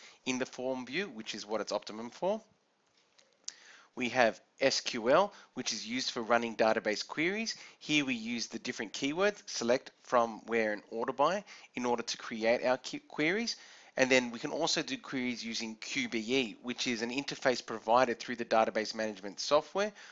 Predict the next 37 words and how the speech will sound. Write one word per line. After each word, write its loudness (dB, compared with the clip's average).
which -6
also 0
does 2
queries. -4
Okay, 8
and 2
in, -2
in 2
that 10
one, 4
it 0
actually 0
sets 0
it 2
up 6
so 0
you -6
can 0
actually -4
type 2
in -4
your 2
actual -8
query -6
into -4
certain -2
boxes, 8
and 2
it -2
runs 2
it 0
automatically, 0
so -6
it's -6
a -4
lot -2
easier. -6